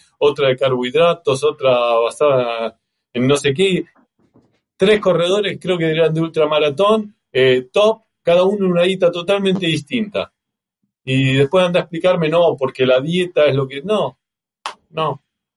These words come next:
Podés llegar al mismo lugar desde lugares totalmente distintos y no lo podemos evaluar.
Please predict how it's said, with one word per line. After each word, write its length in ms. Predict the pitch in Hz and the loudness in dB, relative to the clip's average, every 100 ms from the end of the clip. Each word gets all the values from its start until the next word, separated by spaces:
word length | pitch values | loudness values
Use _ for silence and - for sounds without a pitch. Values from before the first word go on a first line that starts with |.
| _ | _
Podés 440 | 135 170 - - _ _ - - | 0 2 0 -4 _ _ -16 -6
llegar 320 | 143 165 185 | 0 2 2
al 100 | 185 | 0
mismo 280 | 165 202 185 | -2 -4 -4
lugar 300 | 170 170 202 | -2 0 0
desde 280 | 175 139 143 | 0 -2 -2
lugares 340 | 151 180 156 | -2 -2 0
totalmente 500 | 139 151 170 170 165 | -4 -2 -2 -4 -6
distintos 400 | 151 151 139 127 | -10 -6 -4 -2
y 80 | 123 | -2
no 200 | 156 208 | 0 2
lo 120 | 208 | 2
podemos 340 | 170 185 196 175 | 0 0 2 2
evaluar. 420 | 156 165 135 | 2 0 -2